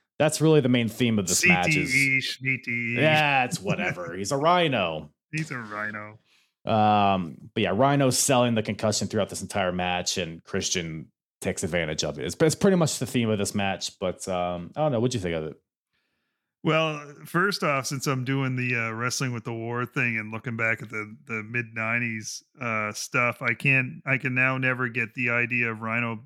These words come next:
Speaker 2: uh, carrying Mabel's, uh, throne out <laughs> during
Speaker 1: Oh,
Speaker 2: the, uh,
Speaker 1: shit, yeah.
Speaker 2: <laughs> during,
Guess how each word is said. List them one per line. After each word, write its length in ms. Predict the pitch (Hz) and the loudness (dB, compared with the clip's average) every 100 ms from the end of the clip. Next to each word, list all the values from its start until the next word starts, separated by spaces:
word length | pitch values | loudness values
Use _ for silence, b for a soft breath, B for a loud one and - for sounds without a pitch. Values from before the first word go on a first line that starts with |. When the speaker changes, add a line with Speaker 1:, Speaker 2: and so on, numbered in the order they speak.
| - | -10
Speaker 2:
uh, 140 | 113 104 | -8 -8
carrying 520 | - 127 120 113 110 110 | -4 -2 0 0 -2 -2
Mabel's, 600 | 120 120 113 110 110 127 | -2 -2 -4 -4 -4 -2
uh, 100 | 107 | -6
throne 460 | - 131 131 135 127 | -6 -2 0 0 0
out 240 | 110 110 - | -2 -6 -6
<laughs> 560 | 170 143 156 202 - | -2 0 2 0 0
during 240 | 175 190 147 | 0 4 6
Speaker 1:
Oh, 140 | 139 | 6
Speaker 2:
the, 80 | 151 143 | 4 4
uh, 120 | 135 | 4
Speaker 1:
shit, 320 | 127 110 95 - | 4 2 0 -2
yeah. 440 | 110 110 92 87 180 | 0 2 2 2 2
Speaker 2:
<laughs> 40 | |
during, 380 | 185 - 233 | 0 0 2